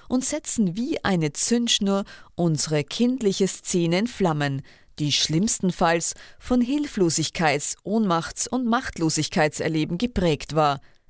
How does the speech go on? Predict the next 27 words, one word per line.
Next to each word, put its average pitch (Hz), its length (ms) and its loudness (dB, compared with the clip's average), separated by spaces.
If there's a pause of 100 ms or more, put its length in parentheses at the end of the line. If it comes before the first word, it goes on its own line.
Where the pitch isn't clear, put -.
(320)
So 269 340 0
schlittern 185 520 0
wir 147 200 0
unbewusst 208 600 2
erneut 170 540 2 (300)
in 269 120 -2
diesen 262 300 0
kindlichen 175 600 0
Zustand. 147 680 -2 (1040)
Die 240 120 4
Lösung 262 400 0
ist, - 360 0
uns 156 280 -2
diese 277 360 -2
Dinge 190 360 0
bewusst 160 480 -2
zu 185 100 0
machen 175 380 -2 (240)
und 247 180 0
irgendwo 277 720 0
in 247 160 0
unserem 160 420 2
Innern 196 480 2
an 214 160 -2
die 269 80 -2
Stelle 156 500 2
anzudocken, 190 840 0